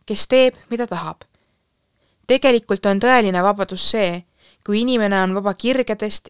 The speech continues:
ja koormavatest soovidest. Ütlesin seda ka presidendile. Ei saa öelda, et Kuremäe kloostris üldse eluga kaasas ei käida.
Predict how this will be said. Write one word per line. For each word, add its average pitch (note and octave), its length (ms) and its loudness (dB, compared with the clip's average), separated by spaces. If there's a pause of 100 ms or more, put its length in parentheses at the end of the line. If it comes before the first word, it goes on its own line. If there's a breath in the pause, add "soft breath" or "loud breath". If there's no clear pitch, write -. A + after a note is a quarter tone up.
ja F3 100 -10
koormavatest G#3 840 0
soovidest. D#3+ 640 -6 (960)
Ütlesin G#3 400 -6
seda A3 200 -4
ka A#3+ 100 -4
presidendile. E3+ 680 -10 (1120)
Ei C4 140 0
saa D4 240 4
öelda, E3+ 420 0 (160)
et F3 120 -12
Kuremäe A#3 400 4
kloostris A3 440 -2
üldse A3+ 280 -2
eluga G3+ 220 -2
kaasas G3+ 360 -2
ei A3+ 80 -4
käida. D#3+ 420 -10